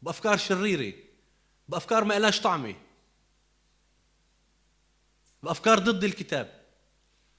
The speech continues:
بأفكار اللي ب-، بتقول كل إشي غلط. ما حداش يبلبلنا.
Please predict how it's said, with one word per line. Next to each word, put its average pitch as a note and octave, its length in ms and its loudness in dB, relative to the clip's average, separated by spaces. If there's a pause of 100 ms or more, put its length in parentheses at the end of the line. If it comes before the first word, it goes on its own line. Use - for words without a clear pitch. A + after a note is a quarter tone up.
(640)
بأفكار G3+ 520 -2
اللي F#3 160 -2
ب-، F3 240 0
بتقول G3 460 -6 (520)
كل A3+ 160 -2
إشي F#3 220 -2
غلط. B2+ 360 -4 (1300)
ما C3 60 -8
حداش F#3+ 340 -2
يبلبلنا. C3+ 520 -4